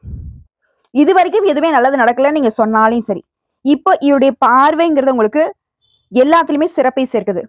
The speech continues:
குறிப்பா பணவரவு அதிகரிக்கும், தொழில்ல வியாபாரத்துல முன்னேற்றத்தை அடைய போறீங்க,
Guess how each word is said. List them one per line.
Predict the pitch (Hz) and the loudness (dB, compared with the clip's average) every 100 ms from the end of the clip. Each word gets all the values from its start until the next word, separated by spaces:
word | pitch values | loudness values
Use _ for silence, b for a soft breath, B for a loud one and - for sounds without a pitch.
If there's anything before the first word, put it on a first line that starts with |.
| - | -2
குறிப்பா | 254 269 294 | 0 2 2
பணவரவு | 247 226 262 262 254 | 2 2 2 2 2
அதிகரிக்கும், | 202 214 202 202 226 220 _ _ _ _ - | 2 0 0 0 -4 -4 _ _ _ _ 0
தொழில்ல | 269 302 294 262 269 202 | 2 4 4 2 0 0
வியாபாரத்துல | 233 233 269 277 269 240 | 2 2 2 0 -2 -2
முன்னேற்றத்தை | 233 254 247 247 226 | 0 -2 0 0 0
அடைய | 208 208 | 0 0
போறீங்க, | 208 202 | -2 0